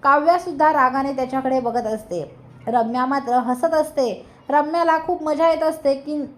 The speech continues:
खूप भारी चाललं आहे, जे आहे ना ते खूपच मस्त चाललं आहे, या चौघांचंही लग्न फार काळ टिकेल असं मला काही वाटत नाही, असं रम्या मनात म्हणत असते. मग वसू आत्या रम्याला येऊन म्हणते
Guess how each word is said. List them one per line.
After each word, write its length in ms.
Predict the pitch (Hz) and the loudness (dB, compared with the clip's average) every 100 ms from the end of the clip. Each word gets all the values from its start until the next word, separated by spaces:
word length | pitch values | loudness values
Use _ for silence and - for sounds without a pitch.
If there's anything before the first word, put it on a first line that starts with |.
| - | -10
खूप 240 | - 233 | -6 -4
भारी 260 | 190 220 262 | 0 0 0
चाललं 320 | 269 262 247 | 0 0 0
आहे, 300 | 240 233 196 - - - - - | -2 -2 -8 -10 -18 -20 -20 -16
जे 180 | 202 285 | -2 0
आहे 260 | - 269 359 | 2 2 2
ना 180 | 359 339 | 0 0
ते 180 | 339 339 | -2 -4
खूपच 420 | 370 370 302 311 | 0 4 2 2
मस्त 260 | 269 269 302 | -6 -2 -2
चाललं 340 | 294 269 262 | 0 2 2
आहे, 300 | 240 226 202 - | 2 0 -4 -6
या 240 | 233 262 262 - - - - - _ | -2 0 -2 -6 -20 -20 -20 -20 _
चौघांचंही 760 | 349 302 302 370 370 392 392 381 | 6 8 8 4 4 4 4 4
लग्न 260 | 359 339 311 349 370 - | 4 4 0 -2 -6 -10
फार 240 | - 285 311 | 0 2 2
काळ 260 | 311 320 | 2 2
टिकेल 380 | 320 349 269 269 - | 0 -2 0 0 0
असं 260 | 247 254 285 | -4 0 0
मला 260 | 247 247 | 0 0
काही 280 | 269 269 285 | 2 0 0
वाटत 340 | 269 233 240 233 | 0 0 -2 -4
नाही, 300 | 233 196 - - _ - | -6 -8 -12 -18 _ -2
असं 280 | 262 233 262 | 0 2 2
रम्या 360 | 233 220 233 | 0 -2 -4
मनात 260 | 233 220 247 | -2 -2 -4
म्हणत 280 | 247 247 240 | -2 -2 -2
असते. 500 | 226 220 202 156 156 - _ - - | -4 -4 -8 -8 -10 -18 _ -12 -4
मग 140 | 247 | 0
वसू 260 | 240 233 269 | 0 0 2
आत्या 380 | 262 262 240 254 | 0 0 0 0
रम्याला 400 | 214 226 240 254 | 0 -2 0 2
येऊन 260 | 247 247 | 2 0
म्हणते 540 | 262 254 226 220 226 | -2 -2 -2 -4 -6